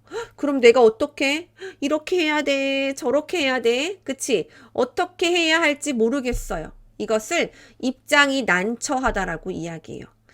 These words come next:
그래서, "아, 나 굉장히 난처하네." 뭐 이런 식으로 쓸 수 있는 거죠. 난처하다. 자, 십이 번.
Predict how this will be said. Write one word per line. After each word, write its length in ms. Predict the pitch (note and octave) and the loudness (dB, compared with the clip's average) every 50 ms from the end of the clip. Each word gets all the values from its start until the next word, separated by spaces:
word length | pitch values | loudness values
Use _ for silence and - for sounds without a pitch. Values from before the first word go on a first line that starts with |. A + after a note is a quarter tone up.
| _ _ _ | _ _ _
그래서, 240 | - F#3 F#3+ - A3 - | -8 -8 -8 -8 -10 -10
"아, 200 | G#3+ A#3+ B3+ A#3 | -8 -6 -6 -6
나 120 | G#3+ F#3+ - | -6 -8 -6
굉장히 460 | - A3 G3+ G#3+ G#3+ C#4 C#4 C4 B3 | -4 -4 -2 -2 0 -2 -2 -2 -2
난처하네." 1000 | G3+ D#3+ D#3+ F3+ G3 - - C#4+ B3+ A3+ G#3 G3 F#3 F#3 F#3+ G#3 A#3+ C#4+ E4+ F#4 - - - - _ _ | -2 -2 -2 -2 -4 -4 -4 -2 -2 0 -2 -2 -4 -4 -4 -4 -4 -4 -6 -8 -10 -14 -20 -20 _ _
뭐 140 | - F3+ - | -8 -6 -4
이런 260 | - A3 A3+ B3+ B3 A#3+ | -2 0 0 0 0 -2
식으로 320 | - A#3 G3 F3+ F#3 F3 | -2 -6 -6 -6 -6 -8
쓸 220 | F3+ - - C#4+ C#4+ | -8 -8 -6 -8 -8
수 180 | - - - | -8 -8 -6
있는 280 | F3+ F3 F3 F3+ F#3 F3 | -6 -4 -4 -4 -6 -6
거죠. 400 | D#3 D#3 - - G3 A3 C#4 D#4 _ _ - | -8 -10 -12 -10 -10 -10 -10 -12 _ _ -10
난처하다. 840 | F3+ E3+ E3 F#3 F#3 - G#3+ F#3+ F3 E3 F3 F3 F#3 A3+ D4 F#4+ - _ _ _ _ _ _ - - - - - - - - - - _ | -8 -8 -8 -8 -10 -10 -10 -10 -10 -8 -8 -4 -4 -4 -4 -4 -8 _ _ _ _ _ _ -20 -20 -20 -20 -20 -20 -20 -20 -20 -20 _
자, 180 | - - A3+ G#3+ | 0 2 2 2
십이 480 | - - - F4+ D#4+ B3 A3 A3+ A#3 A3+ | 2 0 -2 -2 -2 -2 -2 -4 -4 0
번. 240 | - C#4+ A3+ D#3+ | 2 2 2 2